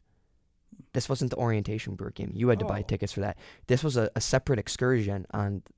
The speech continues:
Speaker 1: uh, Friday, September ninth.
Speaker 2: Oh.
Speaker 1: This was three, this was a, oh my God, was that, that was last week. They just had this. And I wonder what the attendance was that for. I mean, it's a school day.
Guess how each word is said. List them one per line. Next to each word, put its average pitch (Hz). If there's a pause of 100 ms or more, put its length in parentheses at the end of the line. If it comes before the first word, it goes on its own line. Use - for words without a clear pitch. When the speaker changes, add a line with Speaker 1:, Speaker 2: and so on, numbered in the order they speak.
(120)
Speaker 1:
uh, 98
Friday, 131
September -
ninth. - (300)
Speaker 2:
Oh. 143 (460)
Speaker 1:
This 123
was 110 (220)
three, 107 (640)
this -
was 147
a, 82 (500)
oh -
my 165
God, -
was -
that, - (160)
that -
was 196
last 151
week. - (1400)
They 117
just 110
had 107
this. - (500)
And 131
I 139
wonder 175
what 185
the 127
attendance 117
was 101
that 101
for. 90
I 110
mean, 104 (380)
it's -
a 107
school 107
day. 98